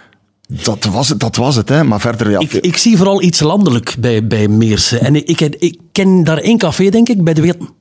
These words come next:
Speaker 1: Bij de Witten, dat, dat, dat, eh, dat bestond. En dan heb je ook nog de
Speaker 2: Nog
Speaker 1: oude
Speaker 2: steeds?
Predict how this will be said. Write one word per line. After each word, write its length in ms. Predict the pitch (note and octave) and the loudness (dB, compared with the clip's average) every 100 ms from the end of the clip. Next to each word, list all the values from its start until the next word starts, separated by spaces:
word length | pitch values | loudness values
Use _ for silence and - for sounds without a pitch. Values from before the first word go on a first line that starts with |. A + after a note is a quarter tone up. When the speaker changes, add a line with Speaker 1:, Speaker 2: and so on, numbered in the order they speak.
| _ | _
Speaker 1:
Bij 160 | G2+ A2+ | -2 0
de 60 | |
Witten, 200 | G2 B2 | -2 -2
dat, 160 | C3 G2+ | -4 -2
dat, 180 | G#2+ G2 | -2 -4
dat, 360 | G2+ G#2+ G2+ - | -4 -4 -4 -2
eh, 180 | F#2 F#2+ F#2 | 0 0 0
dat 180 | F#2 G2 | -2 -4
bestond. 580 | F#2 - A2 C#3+ - - | -6 -2 -2 -2 -6 -4
En 260 | A2+ G#2+ | 0 2
dan 120 | G2+ | 2
heb 120 | G2+ G2+ | 0 0
je 120 | G#2+ | -2
ook 100 | A#2+ | 0
nog 120 | A2 | 0
de 80 | F#2 | 0
Speaker 2:
Nog 80 | F#3+ | 0
Speaker 1:
oude 140 | G3+ | 0
Speaker 2:
steeds? 400 | G#3 D4+ - - | 0 0 -2 -6